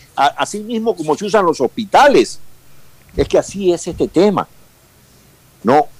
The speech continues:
Y, y, y, y buscar dándole la operatividad. Nosotros en la guerra del cenepa tuvimos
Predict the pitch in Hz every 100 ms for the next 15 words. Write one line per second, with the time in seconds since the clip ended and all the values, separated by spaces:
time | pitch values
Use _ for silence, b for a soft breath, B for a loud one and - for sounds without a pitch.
0 | - - 139 143 131 135 127 131 - 135
1 | 131 - 143 - 214 214 196 226 214 202
2 | 185 160 143 - 160 185 180 165 160 160
3 | 160 165 180 202 - _ _ _ _ -
4 | 135 156 220 240 226 214 180 208 214 202
5 | 160 170 190 202 180 - - - _ -
6 | 165 185 240 208 185